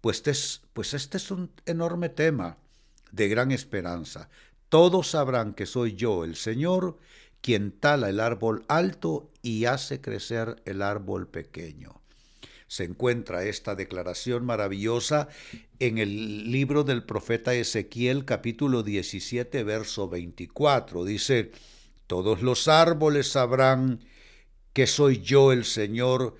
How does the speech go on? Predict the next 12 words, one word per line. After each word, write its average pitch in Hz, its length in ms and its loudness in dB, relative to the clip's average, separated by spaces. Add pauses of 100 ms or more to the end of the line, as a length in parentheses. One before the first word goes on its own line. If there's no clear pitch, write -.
(300)
quien 117 460 2
tala 135 320 6
el 101 160 2
árbol 110 420 2
alto 120 400 2
y 113 120 2
hace 113 260 -2
crecer 110 560 -2 (260)
alto 117 720 4 (300)
el 110 240 2
árbol 92 480 2
pequeño. 76 800 -12